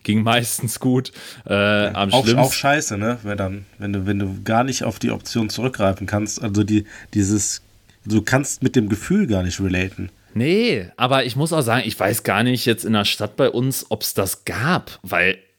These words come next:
Speaker 1: da waren, es war ja auch kein Schulbus, also die Kinder, die mit dem Schu-, äh, mit dem Bus zur Schule gefahren
Speaker 2: Linie
Speaker 1: sind, sind ja
Speaker 2: gefahren dann.
Speaker 1: einfach Linienbus gefahren und die sind dann
Speaker 2: Ja.
Speaker 1: schon, also da war ja dann auch geräumt so in der Stadt und so, also
Speaker 2: Mhm.
Speaker 1: äh, gab's bei uns einfach nicht.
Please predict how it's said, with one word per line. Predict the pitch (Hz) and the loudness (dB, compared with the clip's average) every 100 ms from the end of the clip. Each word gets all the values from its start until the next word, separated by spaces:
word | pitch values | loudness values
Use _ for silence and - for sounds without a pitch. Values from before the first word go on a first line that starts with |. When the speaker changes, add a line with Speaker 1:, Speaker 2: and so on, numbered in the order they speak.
| 92 | -12
Speaker 1:
da | 98 95 | -6 -2
waren, | 98 110 | 0 0
es | 110 110 | 0 -2
war | 101 | 0
ja | 117 110 | 0 0
auch | - | -2
kein | 113 104 | 0 0
Schulbus, | 92 - 135 160 101 95 - | 0 -2 0 0 0 -2 -2
also | 95 90 | -4 -2
die | 87 120 | -2 -2
Kinder, | 117 117 123 127 | 0 0 2 2
die | 107 | 0
mit | 101 95 | 0 0
dem | 92 | 0
Schu-, | - 113 - | 0 0 0
äh, | 87 | -2
mit | 98 | 0
dem | 98 | 2
Bus | 92 135 - | 4 2 2
zur | - | -2
Schule | - 123 117 | 0 2 2
gefahren | 107 98 98 107 | 0 -2 2 4
Speaker 2:
Linie | 110 107 | 4 4
Speaker 1:
sind, | 98 | 2
sind | 107 | 2
ja | 107 | 2
Speaker 2:
gefahren | 95 92 92 - | 0 -2 -6 -6
dann. | - | -2
Speaker 1:
einfach | 98 104 | 2 2
Linienbus | 98 110 131 98 - | 2 2 2 0 -4
gefahren | - - 87 | -6 -2 0
und | 80 | 0
die | 90 | 2
sind | 101 | 2
dann | 92 87 | 2 2
Speaker 2:
Ja. | |
Speaker 1:
schon, | - 95 101 | 2 2 2
also | 92 92 | 0 0
da | 95 | 2
war | 95 | 4
ja | 95 | 2
dann | 92 | 0
auch | 87 92 | -2 -2
geräumt | 95 80 92 101 90 87 | 0 2 2 2 0 -6
so | - 80 76 | -6 -4 -4
in | |
der | 65 85 | -4 -4
Stadt | - 67 - | -4 -6 -8
und | 82 | -12
so, | - 78 | -6 -4
also | 71 90 - - 95 92 | -2 -2 -4 -10 -8 -4
Speaker 2:
Mhm. | |
Speaker 1:
äh, | 95 107 110 | 0 2 2
gab's | 104 107 143 - | 2 2 0 0
bei | 110 | 0
uns | 92 113 | 0 -2
einfach | 80 98 - 92 110 | -2 -2 0 0 2
nicht. | 127 165 - | 0 0 -4